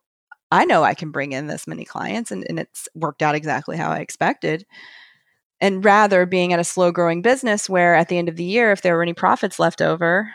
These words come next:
you know, we had to reinvest them in the business. And there was no, there was, you know, there was no more blood to squeeze from that stone, right? We were paying ourselves as much salary as we could.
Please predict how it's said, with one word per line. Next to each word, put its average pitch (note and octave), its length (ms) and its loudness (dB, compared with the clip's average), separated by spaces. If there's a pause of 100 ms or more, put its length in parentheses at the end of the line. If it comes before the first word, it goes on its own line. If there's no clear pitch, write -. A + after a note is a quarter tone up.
(180)
you G3 100 -10
know, F3 360 -2 (200)
we F#3 80 -10
had F3 140 0
to F3 80 2
reinvest E3+ 500 0
them F#3 120 -4
in F3+ 80 -4
the E3 60 -4
business. F#3+ 560 -6
And F3 140 -8
there F3 120 -2
was F3 140 -4
no, F3 300 -6 (140)
there F3+ 120 -2
was, F3 180 -4 (320)
you - 120 -4
know, E3+ 140 0
there F#3+ 160 0
was G3+ 140 -4
no A3 100 0
more G#3 160 2
blood F#3 340 0
to G#3 60 -8
squeeze D3+ 360 -8
from D#3+ 160 -8
that D3+ 220 -4
stone, D3 340 -8
right? D3+ 220 -6
We D#3+ 140 -6
were E3 100 -4
paying G3+ 300 -2
ourselves D#3 400 -2
as D#3+ 100 -14
much D3+ 180 -10
salary D3 440 -2
as D3+ 140 -12
we - 100 -16
could. - 240 -10